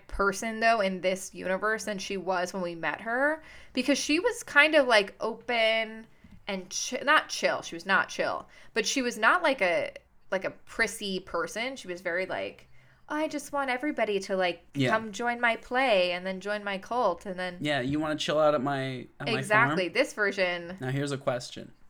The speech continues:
Speaker 1: Okay.
Speaker 2: Is that all a lie?
Speaker 1: Is Evelyn, you think Evelyn is not actually Evelyn? What do you mean?
Speaker 2: If she, is she still, is she still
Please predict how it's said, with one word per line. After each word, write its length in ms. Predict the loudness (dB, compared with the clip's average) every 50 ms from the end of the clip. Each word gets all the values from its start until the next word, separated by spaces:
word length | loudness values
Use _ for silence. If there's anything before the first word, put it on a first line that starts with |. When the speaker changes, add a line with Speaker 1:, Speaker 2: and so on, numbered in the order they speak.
| _ _ _ -20 -20 -20 -16 -8
Speaker 1:
Okay. 200 | -4 -4 -4 -4 -6 -12 -20 _ _ -16 -6 -4
Speaker 2:
Is 160 | -4 -2 -2
that 160 | -4 -6 -6
all 220 | -6 -6 -6 -6 -2
a 20 |
lie? 320 | 0 0 0 0 -2 -8 -16 -20 -20 -20 -18 -6 0
Speaker 1:
Is 280 | 2 4 4 4 2 2 4
Evelyn, 680 | 6 6 6 6 2 0 0 0 0 -2 -2 -6 -8 -10 -14 -18 -20 -20 _ _ -20 -20 -20 -20 -20 -20 -20 -20 -20 -20 -20 -20 -20 -20 -14 -10
you 160 | -8 -6 -4
think 200 | -4 -4 0 4
Evelyn 360 | 4 4 4 4 2 0 -2
is 160 | -4 -4 -4
not 400 | -2 0 0 2 2 0 0 -2 -6 _ _ -4
actually 360 | -4 -4 -4 -8 -8 -6 -4
Evelyn? 380 | -4 -2 -2 -4 -4 -4 -6 -8 -8 -6
What 100 | -4 -4
do 40 | -4
you 40 | -4
mean? 160 | -6 -8 -12 -16 -18 -20 -20 -20 -20 -20 -20 -12 -6 -4
Speaker 2:
If 140 | -4 -2 0
she, 180 | -2 -2 -2
is 180 | -2 -2 -2 -2
she 220 | -2 -2 -4 -4 -2
still, 720 | -2 -2 -2 -2 0 2 2 4 4 2 0 -2 -2 -6 -12 -20 -20 -20 -20 _ _ -10 -4
is 180 | -2 -2 -2 -2
she 220 | -4 -4 -4 -2
still 680 | -2 -2 -4 0 2 4 4 4 4 2 -2 -6 -8